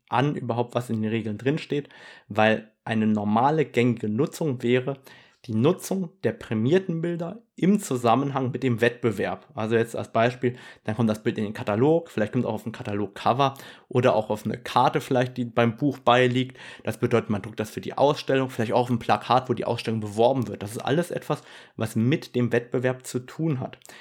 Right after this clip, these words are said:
Allerdings jemandem alle Bildrechte zu geben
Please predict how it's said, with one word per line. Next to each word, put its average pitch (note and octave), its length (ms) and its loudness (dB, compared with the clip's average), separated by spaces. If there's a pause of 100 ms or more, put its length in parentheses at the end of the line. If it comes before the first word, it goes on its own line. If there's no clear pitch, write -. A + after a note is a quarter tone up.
(320)
Allerdings A#2 680 0
jemandem A2+ 640 0 (280)
alle F3 320 2
Bildrechte C3+ 640 -2
zu - 180 -12
geben G#2+ 500 -4